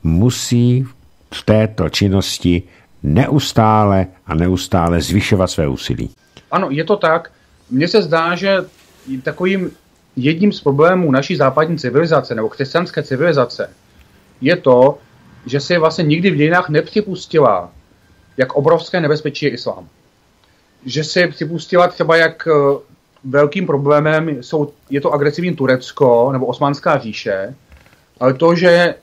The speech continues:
Speaker 2: je opravdu zapotřebí buď to vymýtit islám, nebo ho přimět ke změně, k nějaké radikální změně, jak ho prostě předělat. A že to budeme muset udělat my, protože nikdo jiný na světě asi není, kdo by to mohl udělat. Tak, eh, tohle to si Evropané neradi připouštěli,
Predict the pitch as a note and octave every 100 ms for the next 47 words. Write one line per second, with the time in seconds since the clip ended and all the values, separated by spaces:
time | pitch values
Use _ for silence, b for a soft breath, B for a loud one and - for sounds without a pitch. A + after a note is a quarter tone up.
0 | _ - D3 C#3 C#3 E3+ E3+ D3 C#3+ F3+
1 | F3+ - D3+ C3 G2+ b b b _ B2
2 | E3 - E3+ C3+ D#3 F#3 F#3 B2+ C#3 D#3
3 | B2+ B2 C3+ D#3 - D3+ C#3 - C#3 C#3+
4 | G3 C#3+ - _ _ B2+ B2 C#3 C3 D#3
5 | D3 C#3+ A#2 C#3 C#3 B2 B2+ C3 C#3+ -
6 | C3 D#3 D#3 - _ _ _ _ b b
7 | b b _ - C3 D3 D3 D3 D3 D#3
8 | D3 D#3 D3+ C#3 D#3 C3+ C3 C3 C3 B2+
9 | A#2+ B2+ C3+ C3 A#2+ C3+ C3 C3 C3 B2+
10 | D3 C#3+ A2+ B2 A2+ A2+ A2+ A2 G2 F2+
11 | - _ b b b b b _ B2+ C3
12 | - D3 D3 - _ _ - C#3+ F#3 F3+
13 | E3 - F3 C3 C#3+ D#3+ E3 E3 D3 D#3
14 | F3 - C3+ C#3 C3 - C#3+ C#3 D#3